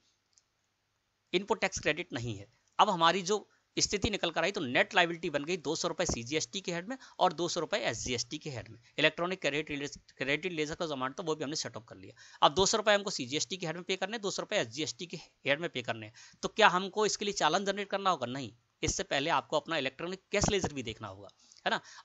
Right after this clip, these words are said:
अब हमने क्या किया, इलेक्ट्रॉनिक कैश लेजर देखा जीएसटी पोर्टल पर। हमारा जो इलेक्ट्रॉनिक कैश लेजर है उसमें हमने देखा तो पाँच सौ रुपए सीजीएसटी के हेड में अमाउंट शो रहा था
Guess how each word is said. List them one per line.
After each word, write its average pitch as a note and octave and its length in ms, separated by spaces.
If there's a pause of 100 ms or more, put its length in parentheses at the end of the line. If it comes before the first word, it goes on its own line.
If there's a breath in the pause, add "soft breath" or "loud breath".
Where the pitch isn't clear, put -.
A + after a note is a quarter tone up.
अब F#3 120
हमने A3+ 200
क्या G3 160
किया, G3+ 200
इलेक्ट्रॉनिक D3 440
कैश C#3 200
लेजर A2 240
देखा G#2 300 (600)
जीएसटी C3 300
पोर्टल D#3 300
पर। A#3+ 180 (180)
हमारा C3 260
जो C3 120
इलेक्ट्रॉनिक A#2+ 420
कैश D3 200
लेजर D#3 220
है G3+ 60
उसमें A3+ 200
हमने A3 140
देखा G#3+ 180
तो A#3 80 (100)
पाँच F3+ 180
सौ - 120
रुपए A3+ 180
सीजीएसटी D3 520
के F#3+ 100
हेड E3 160
में A#3+ 140 (460)
अमाउंट C#3 280
शो G3 160
रहा F#3 140
था A#3 120